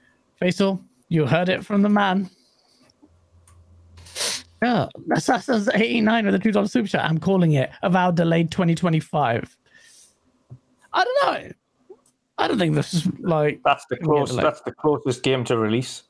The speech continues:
Speaker 2: I think Hellblade's the, Hellblade's gonna be late twenty-four. I think Avowed's gonna be Q one
Speaker 1: Ye-
Speaker 2: twenty-four.
Speaker 1: I agree with you.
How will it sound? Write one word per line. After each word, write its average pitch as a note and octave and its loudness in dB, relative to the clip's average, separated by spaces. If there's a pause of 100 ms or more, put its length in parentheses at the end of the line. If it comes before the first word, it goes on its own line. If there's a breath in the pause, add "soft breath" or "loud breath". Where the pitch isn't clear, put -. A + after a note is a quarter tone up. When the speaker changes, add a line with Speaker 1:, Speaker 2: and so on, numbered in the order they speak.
(100)
Speaker 2:
I B2 0
think A#2 -2
Hellblade's B2+ 2
the, G#2+ 0 (340 loud breath)
Hellblade's D3 2
gonna B2+ 0
be A#2 2
late B2 0
twenty-four. A2 0
I A#2 0
think A2+ -6
Avowed's A2 -2
gonna A2 -2
be G#2+ -2
Q A2 -2
one G#2+ 0
Speaker 1:
Ye- C#3 -2
Speaker 2:
twenty-four. A2 -4 (520)
Speaker 1:
I E3 0
agree D3+ 2
with C3+ 0
you. - -2